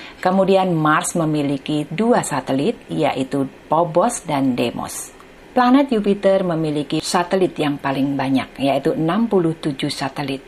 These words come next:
Kemudian Saturnus memiliki enam puluh dua satelit, Uranus dua puluh tujuh satelit, sedangkan Neptunus memiliki tiga belas satelit. Selain satelit alam yang ada di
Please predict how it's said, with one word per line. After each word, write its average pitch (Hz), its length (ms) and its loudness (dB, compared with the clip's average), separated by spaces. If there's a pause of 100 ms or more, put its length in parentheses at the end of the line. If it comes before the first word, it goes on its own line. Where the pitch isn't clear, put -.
Kemudian 240 480 4
Saturnus 160 560 0
memiliki 151 640 -2
enam 208 320 2
puluh 170 320 0
dua 135 560 -2
satelit, 175 720 -2
Uranus 175 640 2
dua 214 400 2
puluh 247 240 2
tujuh 214 240 -2
satelit, 226 640 0
sedangkan 220 720 2
Neptunus 160 640 0
memiliki 151 720 0 (240)
tiga 214 400 2
belas 135 400 0
satelit. - 640 -4 (720)
Selain 240 400 6
satelit 165 560 0
alam 156 400 0
yang 151 240 -2
ada 147 320 -2
di 143 320 0